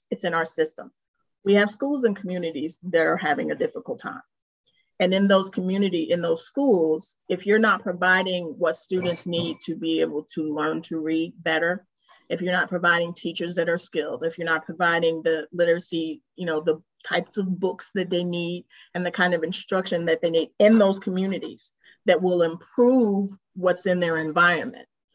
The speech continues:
you're gonna fail them anyway, because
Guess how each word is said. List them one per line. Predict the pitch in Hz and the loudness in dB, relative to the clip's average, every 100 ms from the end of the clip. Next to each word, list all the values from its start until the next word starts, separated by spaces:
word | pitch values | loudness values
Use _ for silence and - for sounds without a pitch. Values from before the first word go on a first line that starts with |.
| _ _ _ _ | _ _ _ _
you're | 190 180 196 | -14 -2 0
gonna | 196 190 180 | 4 2 2
fail | 208 190 | 0 0
them | 175 165 | 2 2
anyway, | 170 175 - - - | 2 -2 -6 -10 -6
because | 175 185 160 156 175 | -4 0 2 2 -2